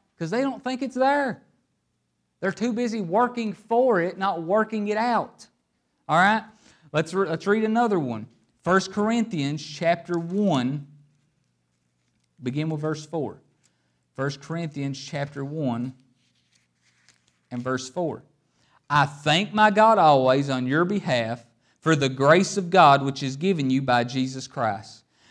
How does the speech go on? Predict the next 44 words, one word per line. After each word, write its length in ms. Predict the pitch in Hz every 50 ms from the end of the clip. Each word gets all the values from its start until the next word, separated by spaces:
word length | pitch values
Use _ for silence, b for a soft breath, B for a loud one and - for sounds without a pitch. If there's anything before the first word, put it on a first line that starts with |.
| b b
that 200 | b 147 151 160
in 160 | 156 156 151 156
everything 760 | - 160 185 196 196 233 233 214 220 208 190 170 165 160
you 180 | 151 151 156 151
are 140 | 151 151 147
enriched 420 | 139 139 143 160 185 185 185 -
by 200 | 185 190 196 202
him 320 | 170 190 160 147 139 139 131
in 80 | 131
all 260 | 135 131 131 120 -
utterance 460 | 147 147 160 165 175 185 185 180 180 -
and 120 | 135 127
in 120 | 127 131
all 180 | 131 127 127 123
knowledge, 500 | 123 131 139 147 156 160 175 175 165 - -
even 320 | - 185 196 208 196 220 202
as 380 | 160 165 170 175 175 170 147
the 80 | 143 135
testimony 800 | - - - 180 190 185 185 - - 180 175 175 175 175 175 165
of 140 | 139 127 -
Christ 420 | - - 170 160 160 165 165 165 -
was 140 | 143 135 -
confirmed 560 | - 135 131 - - 147 156 156 147 139 127
in 240 | 160 160 165 160 143
you, 300 | 120 110 107 104 107 110 - b b b b b b
so 260 | b - 196 202 190
that 200 | 175 185 170 147
you 300 | 147 156 190 233 269 285
come 320 | 277 - 214 226 240 233
behind 580 | 220 233 214 - 226 202 190 175 170 175 170 165
in 320 | 151 160 175 160 156 151
no 280 | 151 151 156 180 220 226
gift, 420 | 196 175 190 175 160 160 156 156
waiting 480 | 151 147 147 160 170 190 190 220 220 208
for 280 | 202 - 190 180 180 175
the 120 | 156 147
coming 480 | 143 - - 175 180 180 180 180 175 165
of 120 | 143 139
our 140 | 139 139 135
Lord 320 | 139 143 151 156 160 156
Jesus 420 | 139 131 143 139 139 135 139 135 -
Christ." 460 | - - 131 117 107 98 - - -
Look 160 | 151 175 170
here. 300 | - 160 139 127 - b